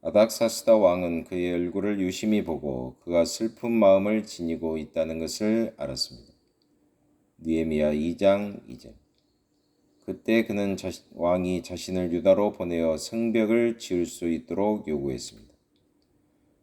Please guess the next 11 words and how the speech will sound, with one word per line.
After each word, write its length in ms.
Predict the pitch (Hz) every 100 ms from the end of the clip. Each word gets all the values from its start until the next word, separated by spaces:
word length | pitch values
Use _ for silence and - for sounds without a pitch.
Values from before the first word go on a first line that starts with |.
| _
왕은 560 | 82 85 87 87 87 82
그 260 | - 87 82
요구를 560 | 90 92 104 113 107
들어주었고 1000 | - 90 87 80 82 78 - 73 69 65
하나님께서도 960 | - 85 85 85 82 76 80 85 80 -
그의 220 | 85 82
마음에 440 | 82 82 85 85
작정하셨던 960 | - 85 - 104 101 98 104 98 98 98
것을 580 | 95 - 117 117 117 - -
행하도록 720 | 87 80 76 80 80 78 - _
임시켰습니다. 1200 | 80 95 104 113 113 - - 82 73 - 62 55